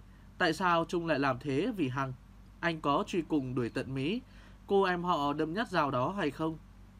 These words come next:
Thì vô tình Thanh nghe được cuộc trò chuyện của Trung và mẹ. Theo đó, Trung úp úp mở mở rằng,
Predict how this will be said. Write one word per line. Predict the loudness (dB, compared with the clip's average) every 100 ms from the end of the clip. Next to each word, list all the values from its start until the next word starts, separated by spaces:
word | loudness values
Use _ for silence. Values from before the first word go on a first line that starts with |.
| 2
Thì | 6 8
vô | 6 2
tình | 0 -2 -2
Thanh | -2 -2 -2
nghe | -4
được | 2 0 0 -12 -20 -16 -2
cuộc | -2
trò | 2 0
chuyện | 2 0 0
của | 0 0
Trung | 0 -2
và | 0 0
mẹ. | 0 -4 -6 -18 -20 -20 -6
Theo | 2 4
đó, | 4 2 0 -4 -12 -20 -2
Trung | 0 0
úp | -2 0
úp | 0
mở | 2 0
mở | 0 0 0
rằng, | 0 -2